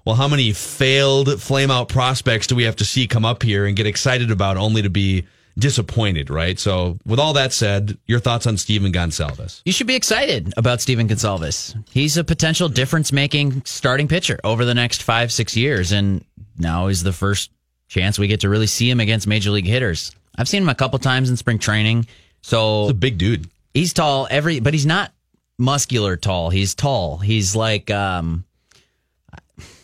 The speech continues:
Speaker 2: I don't know, more like Kyle Gibson, I guess. He wouldn't be like Michael Pineda, this huge mountain of mass. He's just, he's a tall pitcher. Lefty,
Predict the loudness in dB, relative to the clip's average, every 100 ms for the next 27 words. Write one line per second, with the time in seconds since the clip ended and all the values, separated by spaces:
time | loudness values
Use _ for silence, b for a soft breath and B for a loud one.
0 | B -6 0 2 2 2 0 0 0 0
1 | -2 0 -2 -2 -4 -4 -2 0 2 2
2 | 0 0 -4 -8 _ _ _ -2 2 2
3 | 2 0 2 2 2 0 0 -2 0 0
4 | 0 0 0 0 0 0 0 0 0 0
5 | -2 -4 -4 -2 -2 0 -2 0 -2 -2
6 | -2 -2 -4 -4 -4 -6 -8 b b b
7 | _ 0 0 0 0 0 -2